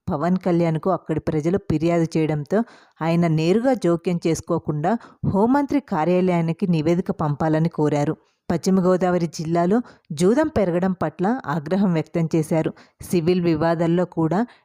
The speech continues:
డీఎస్పీ జయసూర్య తలదూరుస్తున్నారని ఫిర్యాదులు అందడంతో చర్యలు తీసుకోవాలని ఆదేశించారు. ఒకవైపు విచారణ జరిపి చర్యలు తీసుకోవాలని పవన్ చెప్తే డిప్యూటీ స్పీకర్ రఘురామకృష్ణంరాజు అదే డీఎస్పీకి క్లీన్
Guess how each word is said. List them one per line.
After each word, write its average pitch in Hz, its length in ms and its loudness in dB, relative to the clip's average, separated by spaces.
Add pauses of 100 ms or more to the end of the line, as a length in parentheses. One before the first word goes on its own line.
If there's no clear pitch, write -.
(140)
డీఎస్పీ 226 540 0
జయసూర్య 180 560 0
తలదూరుస్తున్నారని 175 1080 0
ఫిర్యాదులు 170 540 0
అందడంతో 156 600 -2 (420)
చర్యలు 262 300 2
తీసుకోవాలని 175 800 -2 (160)
ఆదేశించారు. 156 840 -2 (420)
ఒకవైపు 165 520 0
విచారణ 170 520 0
జరిపి 170 460 -2 (360)
చర్యలు 233 300 0
తీసుకోవాలని 190 800 -2
పవన్ 170 400 -4 (100)
చెప్తే 196 360 -6 (300)
డిప్యూటీ 302 480 0
స్పీకర్ 208 480 -2
రఘురామకృష్ణంరాజు 180 1200 0 (320)
అదే 170 260 2
డీఎస్పీకి 208 720 0
క్లీన్ 180 340 0